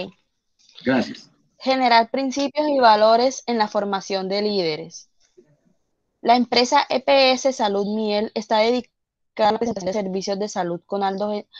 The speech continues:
Speaker 2: con altos estándares de calidad y cuenta con un grupo de asesores comerciales para la búsqueda de los afiliados, de afiliados a la empresa.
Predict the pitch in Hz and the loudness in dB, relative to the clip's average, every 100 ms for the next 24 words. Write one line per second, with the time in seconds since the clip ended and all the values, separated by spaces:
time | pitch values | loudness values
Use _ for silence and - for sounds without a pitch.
0 | - - - 233 214 214 254 262 247 233 | -20 -12 -2 2 2 2 0 0 0 -2
1 | 214 214 226 247 247 226 214 196 185 190 | 0 0 0 0 -2 -4 -2 -4 0 0
2 | 233 247 240 233 226 240 240 240 202 196 | 0 -4 -8 -4 -2 -2 -2 -4 -4 -6
3 | 190 233 233 - 185 185 185 208 - 220 | -2 0 0 -2 -6 -2 -2 -4 -6 -8
4 | 180 - 208 247 247 - - - - 220 | -8 -4 -2 -4 -8 -14 -20 -4 2 4
5 | 202 190 190 185 - 220 226 202 185 180 | 4 2 0 -6 -4 0 0 2 0 0
6 | - - 180 190 185 175 175 190 185 - | -4 -6 -6 -6 -6 -4 -2 -2 -4 0
7 | 220 220 202 190 190 214 190 165 170 165 | 0 2 0 2 2 0 -6 -6 -6 -6
8 | 151 | -8